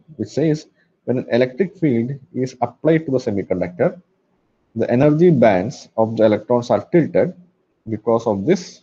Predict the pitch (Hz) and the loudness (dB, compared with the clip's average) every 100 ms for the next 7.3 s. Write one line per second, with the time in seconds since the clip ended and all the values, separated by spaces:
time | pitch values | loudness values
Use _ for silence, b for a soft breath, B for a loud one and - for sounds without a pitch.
0 | _ 98 117 165 _ _ _ _ _ _ | _ -2 -2 -6 _ _ _ _ _ _
1 | _ - 165 196 180 143 135 135 131 120 | _ -2 0 2 2 0 0 0 2 4
2 | 123 123 110 110 - 127 107 95 117 160 | 4 2 -4 -6 -6 -4 -4 -2 0 0
3 | - 104 107 - 123 98 90 90 90 85 | 0 -2 -2 -4 -6 -2 -2 -2 -8 -2
4 | 113 131 - _ _ 101 95 98 190 104 | -2 -2 -10 _ _ -4 -4 0 -2 0
5 | 113 107 104 101 95 101 104 - 95 90 | -2 0 -2 0 -2 -2 -4 -2 0 0
6 | 62 - - 64 - _ _ _ _ _ | -2 -8 -10 -10 -10 _ _ _ _ _
7 | 107 143 | -8 -4